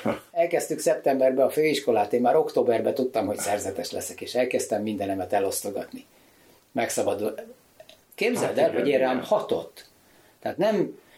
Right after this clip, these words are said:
Speaker 2: nem a tudatomra hatott, hanem az érzéseimre hatott az, hogy, hogy nem élveztem az engem körülvevő tárgyakat. És ha valaki jött hozzám beszélgetni, és valami megtetszett neki, azonnal a kezébe nyomtam.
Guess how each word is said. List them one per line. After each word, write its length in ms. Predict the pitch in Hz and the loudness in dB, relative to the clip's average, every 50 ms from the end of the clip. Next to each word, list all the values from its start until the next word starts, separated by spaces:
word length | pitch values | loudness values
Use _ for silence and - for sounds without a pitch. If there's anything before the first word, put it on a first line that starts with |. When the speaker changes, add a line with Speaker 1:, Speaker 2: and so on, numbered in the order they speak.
| _ _ | _ _
Speaker 2:
nem 260 | - 170 202 196 175 | -2 -2 0 2 2
a 120 | 147 - - | 2 2 2
tudatomra 600 | - 139 131 143 127 - 147 139 139 143 147 143 | 0 0 2 2 2 2 2 2 2 4 4 4
hatott, 460 | 143 151 147 - - 170 170 - - | 4 2 2 2 4 2 2 2 0
hanem 520 | - 156 151 147 151 151 151 131 - - - _ _ _ - - - - - | 0 2 2 2 2 0 0 -2 -4 -8 -14 _ _ _ -20 -20 -20 -8 -4
az 240 | - 135 - - - | -4 -4 -2 0 2
érzéseimre 840 | 202 196 143 123 120 117 104 101 - - 107 107 101 104 104 101 104 | 2 2 2 2 0 -2 -2 0 0 0 -2 -2 -2 -2 -2 -2 -2
hatott 460 | 107 101 98 87 - 110 98 - - - | -2 -4 -4 -4 -2 -4 -4 -4 -4 -2
az, 360 | - 131 147 160 160 160 - - | 0 2 4 2 2 0 -2 0
hogy, 340 | 139 135 131 131 127 - - _ _ _ _ _ _ - _ _ | 2 2 2 2 0 -4 -10 _ _ _ _ _ _ -20 _ _
hogy 140 | - 135 156 | -2 0 2
nem 240 | 185 208 180 147 - | 2 2 2 0 -2
élveztem 880 | - 147 143 135 123 113 107 101 95 - - - 117 113 110 113 113 - | -2 0 2 2 2 2 0 -2 -4 -6 -4 -4 -2 -2 -2 -4 -6 -4
az 420 | - - 110 110 107 - - - 127 | -2 -2 0 0 -2 -4 -6 -2 2
engem 360 | 131 131 120 - 92 87 - | 4 4 4 2 0 -4 -4
körülvevő 600 | - 131 127 117 113 107 104 101 95 98 98 92 | -2 0 2 2 2 2 2 0 0 -2 -6 -6
tárgyakat. 680 | 92 - 110 101 - - - - - - - 101 - - - - - - - - - - - | -2 0 0 0 0 -2 -4 -6 -8 -8 -6 -8 -8 -8 -12 -18 -20 -20 -20 -20 -20 -12 -8
És 140 | - - - | -6 -4 -2
ha 100 | 123 143 | 0 2
valaki 460 | 196 196 165 - - - 123 113 113 - - _ - | 4 4 4 2 0 -2 -6 -8 -8 -10 -16 _ -4
jött 260 | 139 147 160 - - | 0 2 2 2 0
hozzám 460 | - 131 131 123 107 101 98 - 95 | 0 2 2 2 2 0 -4 -4 -2
beszélgetni, 520 | 95 120 117 - - 113 107 104 101 104 101 | -2 -2 0 0 0 0 0 0 0 -2 -4
és 100 | - - | -4 0
valami 320 | 123 143 143 - 95 92 | 0 2 2 2 0 -4
megtetszett 580 | 98 113 131 - - 165 147 - - 151 - - | -4 -4 -6 -4 -4 -6 -4 -2 -2 -2 -2 -2
neki, 220 | 143 120 - 156 - | -4 -6 -6 -4 -2
azonnal 380 | 170 165 - - 87 87 92 | -2 -2 -2 -2 -6 -6 -6
a 60 | 95 - | -6 -4
kezébe 440 | - 104 92 - 85 85 - - 82 | -4 -4 -4 -4 -6 -6 -6 -8 -8
nyomtam. 500 | 82 82 80 - - - - - - | -10 -12 -16 -18 -16 -14 -14 -14 -14